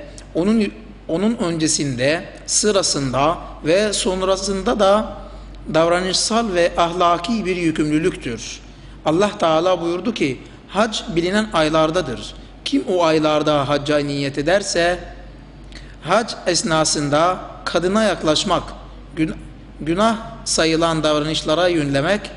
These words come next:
yönelmek, kavga etmek yoktur. Ne hayır işlerseniz Allah onu bilir.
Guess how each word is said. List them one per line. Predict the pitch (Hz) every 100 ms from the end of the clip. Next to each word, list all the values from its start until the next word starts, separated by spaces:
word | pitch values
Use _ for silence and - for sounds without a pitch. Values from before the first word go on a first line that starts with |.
| -
yönelmek, | 156 147 143 147 208 220 - - - - - -
kavga | - 170 170
etmek | 226 160 160 180 196 -
yoktur. | 202 202 147 123 - - - - - - - - 180
Ne | 220
hayır | 214 196 170 151 156
işlerseniz | 165 - 185 190 185 170 170 202 - - - - -
Allah | 165 185 190
onu | 180 165 160
bilir. | 147 127 107 -